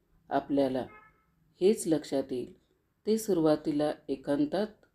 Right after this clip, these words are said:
होते, समाजापासून अलिप्त राहत होते. साधना पूर्ण झाल्यावरच त्यांनी लोकात मिसळायला सुरुवात केली. साधकांची प्रगती गेल्या,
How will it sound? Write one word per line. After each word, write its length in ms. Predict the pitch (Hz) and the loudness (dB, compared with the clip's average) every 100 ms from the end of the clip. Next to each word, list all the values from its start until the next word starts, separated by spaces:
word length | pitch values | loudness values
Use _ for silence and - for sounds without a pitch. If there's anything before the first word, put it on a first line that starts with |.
| - | -10
होते, 380 | 139 - 101 _ _ _ _ _ _ _ _ _ | -10 -8 -12 _ _ _ _ _ _ _ _ _
समाजापासून 960 | - 170 185 196 208 202 147 143 147 147 - | -4 0 4 4 4 4 2 2 0 -2 -2
अलिप्त 400 | 143 160 165 - | -2 -2 -2 -2
राहत 460 | 190 156 143 143 - | -2 0 -4 -4 -10
होते. 400 | 127 - 120 - _ _ _ _ _ - | -8 -6 -8 -8 _ _ _ _ _ -8
साधना 460 | - 135 131 135 | 0 0 2 2
पूर्ण 380 | 127 160 180 196 | 2 0 2 2
झाल्यावरच 760 | 185 160 143 139 165 175 - - _ _ _ - | 2 0 2 2 2 0 -2 -10 _ _ _ -2
त्यांनी 320 | 147 135 139 | 0 4 4
लोकात 300 | 156 165 156 156 | 4 4 0 0
मिसळायला 520 | 143 135 135 135 165 | -2 -2 0 0 0
सुरुवात 380 | 196 135 143 117 - | -4 -6 -4 -6 -6
केली. 260 | 139 - - - _ _ _ _ _ - | -12 -12 -14 -18 _ _ _ _ _ -4
साधकांची 600 | 196 202 220 220 202 202 214 | 2 2 2 2 0 -2 -4
प्रगती 460 | 160 143 143 147 | -2 0 0 -2
गेल्या, 420 | - 147 143 147 | -2 0 2 0